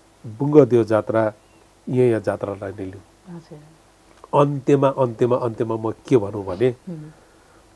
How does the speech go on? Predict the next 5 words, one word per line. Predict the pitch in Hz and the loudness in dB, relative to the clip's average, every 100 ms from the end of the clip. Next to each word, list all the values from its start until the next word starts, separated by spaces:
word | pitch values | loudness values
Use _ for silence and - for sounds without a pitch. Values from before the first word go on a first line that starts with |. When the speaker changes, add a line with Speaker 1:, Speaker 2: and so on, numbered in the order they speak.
| _ _ | _ _
Speaker 1:
आजभन्दा | 139 143 151 160 110 107 107 120 135 139 - _ _ _ _ _ _ _ _ _ _ _ _ _ _ _ _ _ _ _ _ _ _ _ - | 6 8 10 10 8 -2 0 4 4 2 -4 _ _ _ _ _ _ _ _ _ _ _ _ _ _ _ _ _ _ _ _ _ _ _ 4
आधा | 131 127 127 151 | 6 8 8 6
शताब्दी | 135 139 127 127 117 135 | 6 0 6 6 6 2
अघिसम्म | 127 113 120 - 113 107 | 0 0 -2 -4 -4 -4
पनि, | 104 98 | -4 -6